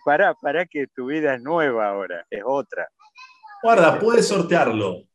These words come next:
Speaker 2: no es imposible. Y más en esto, Dani, yo sé que, digamos, se abre una ventana que es imposible, como diría, hacerle doble clic, siempre decís, eh, hay un mundo por fuera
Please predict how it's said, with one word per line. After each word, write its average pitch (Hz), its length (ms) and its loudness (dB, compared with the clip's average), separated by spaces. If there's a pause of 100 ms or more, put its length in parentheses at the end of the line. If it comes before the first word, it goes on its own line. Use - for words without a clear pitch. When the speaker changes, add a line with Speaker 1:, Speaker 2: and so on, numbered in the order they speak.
(160)
Speaker 2:
no 156 180 -4
es 185 300 -2
imposible. 143 500 -4
Y 123 60 -2
más - 500 -4
en 135 160 -4
esto, 170 240 0
Dani, 160 340 0
yo 127 140 -8
sé 135 100 -6
que, 131 120 -4
digamos, 120 380 -4
se 113 80 -2
abre 120 280 -2
una 113 160 -4
ventana 117 340 -6
que 107 100 -8
es 110 140 -12
imposible, 113 440 -6
como 107 120 -4
diría, 117 300 0
hacerle 120 280 -6
doble 107 300 -4
clic, 123 280 -10
siempre 110 400 -10
decís, 117 360 -10 (380)
eh, 107 880 -4 (400)
hay 151 200 2
un 160 180 6
mundo 190 400 4
por 135 160 -2
fuera 131 720 -2